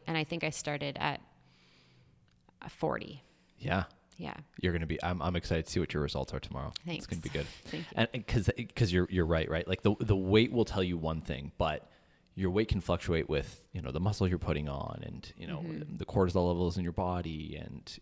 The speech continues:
Speaker 2: since you're a, a woman, like, what's going on that time of month?
Speaker 1: Hormonal,
Speaker 2: It's
Speaker 1: it's really,
Speaker 2: exactly
Speaker 1: yeah,
Speaker 2: right.
Speaker 1: really
Speaker 2: So,
Speaker 1: sensitive.
Speaker 2: um, yeah, what's nice about the in-body is, is at least you get to see, like, your skeletal muscle mass, your body fat percentage.
Speaker 1: Mm-hmm.
Speaker 2: Um,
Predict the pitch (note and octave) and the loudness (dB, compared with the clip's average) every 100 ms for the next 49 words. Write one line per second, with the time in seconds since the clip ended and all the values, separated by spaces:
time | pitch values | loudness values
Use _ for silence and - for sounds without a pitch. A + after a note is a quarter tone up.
0 | - - - - - D#2 C#2+ - - - | -18 -16 -12 -12 -6 -6 -4 -6 -8 -8
1 | - F2+ F#2 F2 D#2 D2 - - D2+ D#2 | -6 -2 0 0 -4 -4 -6 -4 -2 0
2 | E2+ E2+ E2+ - G2 G2 A2+ E3+ D#3+ D#3 | 0 0 -2 0 0 2 4 4 4 2
3 | D#3+ D3 D3 - E3 - C#3 C#3 D#3+ A2+ | 0 0 2 2 0 -2 -6 0 4 4
4 | C#3+ C#3 E2+ D2+ D#2 G#2 - - D3 F2+ | 4 0 -2 -2 2 2 0 0 2 2
5 | F2 - - - C3 - - - F2+ E2+ | 0 -4 -10 -8 -8 -10 -8 0 2 2
6 | E2+ E2 D#2+ - _ _ _ _ _ - | 0 -4 -8 -14 _ _ _ _ _ -6
7 | A2+ E2+ F#2 - G2+ - F2+ F2+ D#2+ E2 | -2 0 0 0 0 2 0 0 -2 -2
8 | F#2 D#2 D#2 D2+ D2+ E2 D#2+ F#2+ - G2 | 0 -2 -2 -6 -8 -10 -8 -8 -6 -8
9 | - - - - - A2 D2+ D2 - D2 | -6 -6 -6 -8 -4 -2 -2 -6 -8 -8
10 | - - D2+ - G#2 - - E2 - - | -8 -10 -10 -6 -2 -2 -2 -6 -6 -10
11 | - - D#2+ G#2 A2 - - - - - | -10 -6 -2 -2 -2 -4 -4 -6 -8 -10
12 | - - - - E3 D3+ C#3+ C#3+ E2 D#2 | -10 -12 -10 -10 -8 -8 -8 -6 -4 -2
13 | D#2 D#2+ | -4 -10